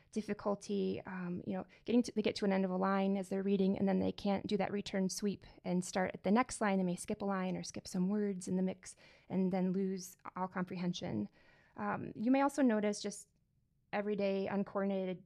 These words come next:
body movements, that they're clumsy when they're doing, um, visual motor activities that require use of the eyes and hands together,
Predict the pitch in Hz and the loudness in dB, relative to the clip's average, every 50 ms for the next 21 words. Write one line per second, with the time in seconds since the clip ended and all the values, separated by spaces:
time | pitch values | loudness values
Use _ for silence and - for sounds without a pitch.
0 | - - - 180 175 214 285 269 180 170 185 - - - - 208 - - 190 180 | -20 -14 -10 -8 -4 0 2 2 2 2 0 -2 -4 -4 -4 -4 -6 -6 -10 -8
1 | - 180 180 - - 190 196 208 190 208 208 202 202 208 208 - - - - 185 | -8 -10 -10 -4 -2 0 0 2 2 0 0 0 0 -2 -4 -6 -10 -8 -4 -2
2 | 185 185 190 185 170 196 190 185 180 180 180 180 180 180 180 - - _ _ _ | 0 0 0 -2 -2 -2 -2 0 0 0 0 0 0 -2 -2 -6 -12 _ _ _
3 | _ _ - 180 175 185 - - 180 208 208 190 208 208 190 190 185 196 190 190 | _ _ -12 -12 -10 -8 -6 -4 0 0 2 2 2 2 4 4 2 2 2 0
4 | 175 - - 277 247 220 220 190 175 202 - - 185 196 - - 208 190 190 196 | -2 -2 0 0 2 4 2 2 2 0 -2 -2 -4 -4 -4 -2 -4 -2 -2 -2
5 | 185 190 185 - 190 175 202 - - 185 185 185 185 185 180 180 - 185 180 190 | -2 -4 -4 -6 -6 -6 -4 -4 -2 -2 0 0 0 0 0 0 0 0 0 0
6 | - - - - 208 202 185 185 - - - - - - 180 175 185 202 - - | 0 -4 -2 0 2 4 2 2 0 -4 -10 -12 -8 -4 -4 -2 0 0 -2 -2
7 | - | -6